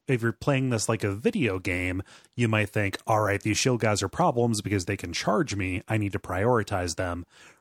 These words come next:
Really, all that does is take the shields out of the equation for, like, a minute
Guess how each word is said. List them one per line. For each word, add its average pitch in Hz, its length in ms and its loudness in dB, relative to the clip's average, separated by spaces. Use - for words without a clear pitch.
Really, 131 340 2
all 113 240 2
that 104 200 0
does 101 320 2
is 92 100 -4
take - 240 -6
the 95 80 -8
shields 95 760 -2
out 98 240 0
of 90 100 -6
the 101 140 -2
equation 95 640 -4
for, 98 200 -4
like, 90 300 -4
a 92 100 -4
minute 101 500 -2